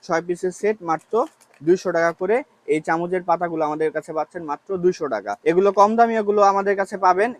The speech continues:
কম দামিগুলো আপাতত আমাদের কাছে নাই, কিন্তু হাই কোয়ালিটি মার্বেল চামচগুলো আমাদের কাছে পাবেন মাত্র দুইশো টাকা পাতা।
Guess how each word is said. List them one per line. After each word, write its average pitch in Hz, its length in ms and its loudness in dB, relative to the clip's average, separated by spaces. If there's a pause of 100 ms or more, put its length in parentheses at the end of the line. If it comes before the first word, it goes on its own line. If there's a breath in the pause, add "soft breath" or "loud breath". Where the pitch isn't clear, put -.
কম 180 200 -2
দামিগুলো 190 360 0
আপাতত 190 320 -2
আমাদের 185 320 -2
কাছে 185 220 -8
নাই, 151 360 -4
কিন্তু 175 240 -4
হাই 160 220 -4
কোয়ালিটি 185 420 -2
মার্বেল 170 440 0 (100)
চামচগুলো 180 440 -4
আমাদের 170 200 -4
কাছে 175 220 -8
পাবেন 175 260 -4
মাত্র 170 260 -8
দুইশো 170 280 -4
টাকা 135 200 -4
পাতা। 131 340 -6